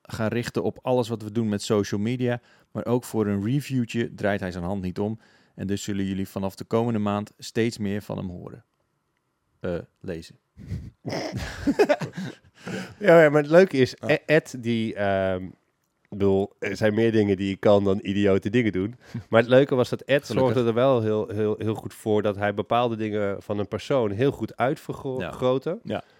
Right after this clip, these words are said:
Speaker 3: zeker.
Speaker 2: Eh, eh, en dan kreeg ik ook een beetje die rol in het magazine als karikatuur.
Speaker 1: Ja.
Speaker 3: Mhm.
Speaker 2: Ehm, maar ik merkte
Speaker 1: Daar kan
Speaker 2: altijd
Speaker 1: Jeroen heel erg over meepraten, want die heeft echt...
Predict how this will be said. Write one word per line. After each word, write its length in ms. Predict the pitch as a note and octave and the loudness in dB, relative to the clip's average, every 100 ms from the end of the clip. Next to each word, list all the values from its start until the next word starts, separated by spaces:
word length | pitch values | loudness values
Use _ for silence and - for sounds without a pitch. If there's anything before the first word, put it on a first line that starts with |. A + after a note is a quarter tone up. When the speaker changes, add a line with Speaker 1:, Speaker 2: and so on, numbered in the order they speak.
| _ | _
Speaker 3:
zeker. 220 | - D#2 G2+ | -16 -2 0
Speaker 2:
Eh, 380 | G2+ G2+ G2 G2+ | 2 2 0 -2
eh, 520 | G2 G2+ G2+ G2+ - | -4 -4 -2 -4 -6
en 120 | G#2+ | -2
dan 120 | A2 | -2
kreeg 220 | - C3 | 0 -2
ik 60 | B2 | -2
ook 80 | A#2 | -4
een 60 | A#2 | -2
beetje 240 | A#2 A2 | -2 -4
die 180 | G#2 G#2 | -4 -4
rol 560 | G2+ A#2 A#2+ A#2+ A2+ - _ _ - | 0 0 0 -2 -6 -14 _ _ -6
in 120 | A2+ | -6
het 120 | A2 | -2
magazine 520 | A2+ A2+ G#2 A2+ G#2+ | -2 -2 -2 -2 -2
als 180 | G#2 - | -4 -6
karikatuur. 760 | A2+ G#2 G#2 A2 B2+ G#2+ A#2 - _ _ - | -2 -2 -4 -6 -4 -4 -6 -10 _ _ -16
Speaker 1:
Ja. 200 | G2+ - - | -14 -14 -8
Speaker 3:
Mhm. 100 | G#2+ | -2
Speaker 2:
Ehm, 400 | G#2 G2+ G2 G2 F#2 _ _ _ _ | 0 0 -2 -4 -12 _ _ _ _
maar 120 | A2 | 0
ik 60 | A2 | 4
merkte 220 | A#2+ A#2+ | 6 6
Speaker 1:
Daar 100 | A#2+ | 6
kan 100 | C3 | 4
Speaker 2:
altijd 160 | C3+ B2 | 4 4
Speaker 1:
Jeroen 260 | C#3+ E3 | 4 4
heel 280 | A2+ A2 G#2 | 2 0 0
erg 120 | G2 | 0
over 220 | G2+ F#2 | -2 -2
meepraten, 600 | G2 F#2+ F#2+ G2 F#2 F#2 | -4 -4 -4 -4 -4 -6
want 120 | A2 G#2 | -10 -6
die 120 | G#2+ | -2
heeft 240 | A2+ A2+ | -2 -4
echt... 280 | A2 A2+ | -6 -8